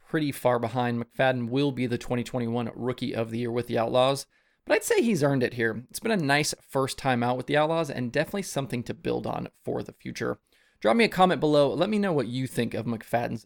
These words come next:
season so far to date. There are a bunch of new Dirt Racing podcast episodes this week to check out from the various shows. Wing Nation has Tyler Drucke, uh, and Logan Wagner. Open Red has Peter Murphy and Jason Myers.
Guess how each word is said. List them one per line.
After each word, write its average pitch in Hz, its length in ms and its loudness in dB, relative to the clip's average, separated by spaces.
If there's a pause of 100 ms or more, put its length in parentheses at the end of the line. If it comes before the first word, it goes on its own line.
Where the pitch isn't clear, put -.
season 113 460 -6
so - 260 -6
far - 280 -4
to - 120 -12
date. - 280 -4 (1300)
There 214 80 8
are 226 40 10
a - 20 6
bunch 247 180 6
of 226 60 0
new 226 120 4
Dirt 214 180 8
Racing 202 280 4
podcast 196 640 4
episodes 180 460 2
this 180 180 0
week 180 140 0
to 165 80 -8
check 170 260 2
out 156 140 6
from 170 180 0
the 143 100 -2
various 151 440 2
shows. 151 420 0
Wing 156 220 -2
Nation 139 300 -2
has 131 200 -2
Tyler 123 320 0
Drucke, 131 540 -4 (340)
uh, 117 180 0
and 127 300 0
Logan 120 400 -2
Wagner. 139 460 4
Open 131 240 0
Red 127 220 2
has 127 200 -2
Peter 117 300 -2
Murphy 120 420 -4
and 113 300 -4
Jason 107 360 -6
Myers. 123 480 0